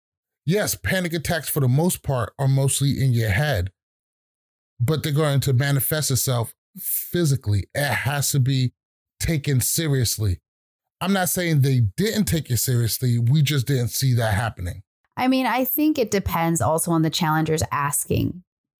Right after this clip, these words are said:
Speaker 2: for help. But you also gotta know that these are the same people that can't show weakness in a challenge house.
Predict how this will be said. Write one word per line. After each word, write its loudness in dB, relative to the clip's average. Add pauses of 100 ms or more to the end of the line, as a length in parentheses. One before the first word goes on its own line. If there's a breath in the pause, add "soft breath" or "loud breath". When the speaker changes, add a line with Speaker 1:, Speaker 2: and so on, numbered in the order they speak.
Speaker 2:
for -4
help. -4 (420 loud breath)
But 0
you 2
also 0
gotta 0
know 2
that -4
these 2
are 0
the 0
same 2
people 0
that 0
can't 0
show 2
weakness 0
in -2
a 2
challenge -2
house. -4